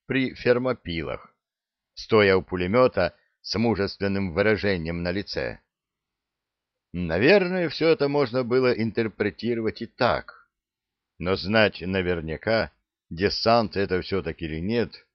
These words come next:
было невозможно, поэтому он и изготовился к бою.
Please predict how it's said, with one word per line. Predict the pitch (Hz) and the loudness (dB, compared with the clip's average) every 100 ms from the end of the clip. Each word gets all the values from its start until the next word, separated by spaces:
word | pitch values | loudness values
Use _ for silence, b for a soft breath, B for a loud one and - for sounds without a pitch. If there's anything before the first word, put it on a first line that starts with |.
| _ - | _ -10
было | 76 90 | -4 -2
невозможно, | 92 107 131 127 170 139 - 62 - _ _ _ _ _ _ | 0 0 0 0 2 2 0 -8 -18 _ _ _ _ _ _
поэтому | 80 85 90 104 104 | 0 2 2 2 2
он | 107 110 | 2 2
и | 110 | 0
изготовился | 101 90 131 196 185 92 - 67 | 0 2 2 2 0 -2 -4 -10
к | 65 | -8
бою. | 82 85 71 55 | -6 -4 -4 -6